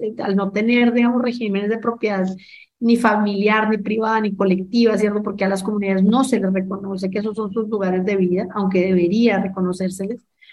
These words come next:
pues obviamente son mucho más fáciles de acaparar. Y a lo que asistimos entonces, pues es a un fenómeno similar. Esos espacios que de alguna manera durante mucho tiempo sí habían de todas maneras mantenido un poco ese carácter, por lo menos público,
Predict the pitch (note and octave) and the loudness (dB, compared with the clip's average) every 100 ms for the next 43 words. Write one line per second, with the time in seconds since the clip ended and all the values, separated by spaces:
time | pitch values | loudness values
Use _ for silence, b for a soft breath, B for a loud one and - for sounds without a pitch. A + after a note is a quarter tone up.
0 | b A3 G#3 G3 G3 G3+ G3+ A3 A3+ B3 | b -4 0 2 2 0 -2 2 4 4
1 | A#3+ A#3 A3+ A3 A3 A3+ A3+ A3 G#3+ G#3+ | 4 0 -2 -2 -2 0 -2 -2 -4 -8
2 | F#3+ F#3 F3+ F3 - _ _ _ _ _ | -6 -6 -6 -10 -18 _ _ _ _ _
3 | - D4 F4 D4+ A#3+ A#3 A3+ G3 G3+ - | -2 2 2 4 2 2 -2 -2 -4 0
4 | A#3+ A3 A#3+ D4+ C#4 A#3 A3+ D4 D4 A3+ | 0 0 0 -2 -2 -4 -2 -4 0 0
5 | G#3 G3 G3 G#3+ G#3+ A3 G#3 F#3+ G3 F#3 | 2 0 0 0 -2 -4 -6 -4 -2 0
6 | G#3 C4+ F#3 - F#3+ A3+ B3+ D4+ D4+ A3+ | 2 0 -2 -8 -4 -2 0 0 0 -4
7 | G#3+ A#3 A3+ A#3+ G#3 G3+ G3 A3+ G#3+ G3 | -2 -2 -2 -4 -4 -4 -4 -4 -4 -6
8 | G#3 - _ _ _ - A3+ A#3 A3+ A3+ | -8 -12 _ _ _ 2 4 4 2 -2
9 | G3 G3+ A#3 A3 B3 B3 - C#4+ C#4+ C4+ | -4 -2 -2 0 -6 -4 -2 2 2 2
10 | C4+ B3+ B3 A#3+ A#3 A3 G3 G3+ A3 G#3+ | 0 -2 0 2 2 0 -2 -2 -2 -2
11 | G#3+ G3+ G3 F#3+ G3+ G#3 A3 A#3 A#3 G#3 | -2 -2 -2 -2 -2 -2 -2 -2 0 0
12 | F#3+ F#3+ F#3+ F#3+ F#3+ G3+ _ _ _ _ | 2 0 -2 -2 -2 -8 _ _ _ _
13 | A#3 A3 G#3+ G#3 G#3 - C#4 A3+ G#3 G3+ | 0 0 0 -2 0 4 4 4 0 -2
14 | G#3+ A3+ | -6 -8